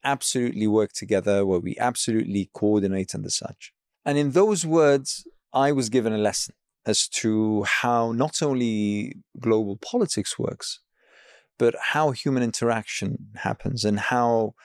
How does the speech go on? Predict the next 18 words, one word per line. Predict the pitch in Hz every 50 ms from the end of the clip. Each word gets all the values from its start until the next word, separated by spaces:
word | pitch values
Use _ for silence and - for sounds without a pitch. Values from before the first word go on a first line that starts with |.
| - - - - - - _ -
we | 113 110 104
can | - - - 120 110 107 107 107 104 104 123 - - _ -
work | 127 110 98 120 135 135 131 123 - _ - - - - - _ _ _ _ _ _ _ _ _ _ _ -
for | - - - -
causes | - - - - 156 147 131 104 110 113 127 175 - - - - - _ _ _ _ _ _ _ _ _ _ _ _ _ _
with | - 120 117 120 113 - - -
people, | - 160 151 - - - 147 160 175 175 - - _ _ _ _ _ _ _ -
the | 110 107 104 117
same | - - - 202 226 233
people | - - - 156 135 - - 123 123 123 127 - - - - _ _ _ _
with | - 123 127 110 -
whom | 110 113 131 127 127 123
we | 113 110 - -
absolutely | 165 190 - - - 175 147 131
disagree | - 110 - - 113 101 - 113 110 107
on | 104 101 101
other | 101 98 95 92
causes. | - - - 113 113 113 117 - 107 - -